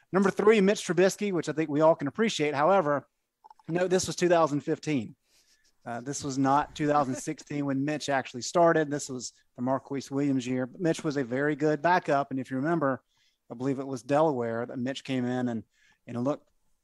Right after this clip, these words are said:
lights out in that second half. I mean, he set all kinds of rating records.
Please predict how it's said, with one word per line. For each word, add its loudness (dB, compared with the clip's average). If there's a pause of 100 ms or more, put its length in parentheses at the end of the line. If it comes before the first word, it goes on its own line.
(140)
lights -2
out 6
in -2
that -4
second -4
half. -4
I -14
mean, -8
he -8
set 0
all 2
kinds -2
of -8
rating -4
records. -12